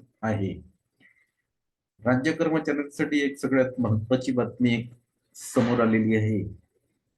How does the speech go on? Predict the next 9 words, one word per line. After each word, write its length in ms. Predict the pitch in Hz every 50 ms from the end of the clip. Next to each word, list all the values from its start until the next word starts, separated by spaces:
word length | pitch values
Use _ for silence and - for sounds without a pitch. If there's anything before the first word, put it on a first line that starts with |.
| _ _ _ _ _ _ _
आणि 120 | 151 156 170
ती 440 | 170 170 175 180 180 185 185 180 175
महत्त्वाची 520 | 165 143 139 139 - - 180 175 175 190
बातमी 380 | 175 165 156 - - 170 165 156
अशी 280 | 147 143 - - 151
आहे 140 | 139 139 139
की 140 | 139 147 151
गेल्या 340 | 143 131 131 127 131 131 127
आठवड्यात 560 | 120 123 - 131 131 135 135 131 - _